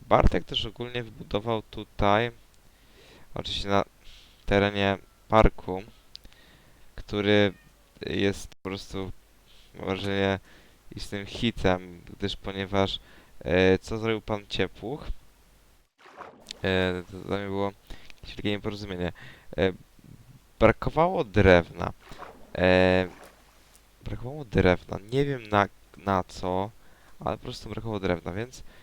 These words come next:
e, co pan Ciepu potrzebował? Wszedł na teren parku, jak widzicie, tutaj. Tutaj. Em, po czym, tak jak mówię, wszedł na ten teren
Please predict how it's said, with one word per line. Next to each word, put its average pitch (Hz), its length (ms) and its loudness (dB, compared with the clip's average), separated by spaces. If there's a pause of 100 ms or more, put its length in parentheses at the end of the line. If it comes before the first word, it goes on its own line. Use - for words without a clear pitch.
(200)
e, 90 240 2
co - 200 -12
pan 143 180 -8
Ciepu 120 280 -8
potrzebował? 92 520 -4
Wszedł - 380 -8
na 143 100 -2
teren 113 400 2
parku, 95 720 0
jak 95 80 -10
widzicie, 90 440 -8 (760)
tutaj. - 640 -6 (1400)
Tutaj. 87 560 -2 (1500)
Em, 87 400 -2 (1120)
po 117 200 -8
czym, 98 380 -4
tak 98 100 2
jak 95 120 2
mówię, 90 220 -6
wszedł - 440 -6
na 95 140 0
ten 90 100 -12
teren 98 580 0